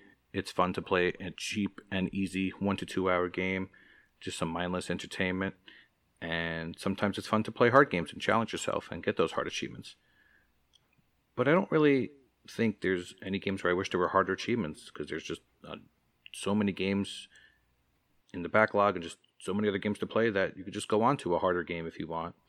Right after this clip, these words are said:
or, uh, a medium game <laughs> if you want. Um, maybe a game that could have had a little bit more difficult achievements was Inksplosion,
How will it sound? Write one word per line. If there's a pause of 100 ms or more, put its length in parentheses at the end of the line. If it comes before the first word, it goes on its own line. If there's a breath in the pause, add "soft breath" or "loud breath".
(500)
or,
uh,
a
medium
game (460 loud breath)
<laughs>
if
you
want. (1700 soft breath)
Um, (1500)
maybe
a
game (220)
that (120)
could
have
had
a
little
bit
more
difficult
achievements
was
Inksplosion,